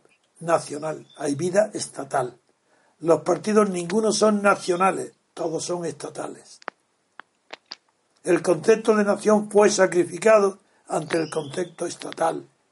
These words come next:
Los antecedentes fueron graves, muchísimos, y muy variados. De, todo confluía a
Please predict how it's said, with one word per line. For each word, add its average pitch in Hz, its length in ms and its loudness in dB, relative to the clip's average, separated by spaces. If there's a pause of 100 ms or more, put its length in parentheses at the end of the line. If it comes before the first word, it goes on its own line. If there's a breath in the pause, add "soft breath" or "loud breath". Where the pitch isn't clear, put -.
(920)
Los 170 260 6
antecedentes 208 640 -4
fueron 202 380 0
graves, 180 460 4 (100)
muchísimos, 214 800 -6 (1300 soft breath)
y 180 180 2
muy 214 280 2
variados. 175 680 4 (460)
De, 147 240 -2 (260)
todo 175 440 6
confluía 185 760 4 (800)
a 151 400 -4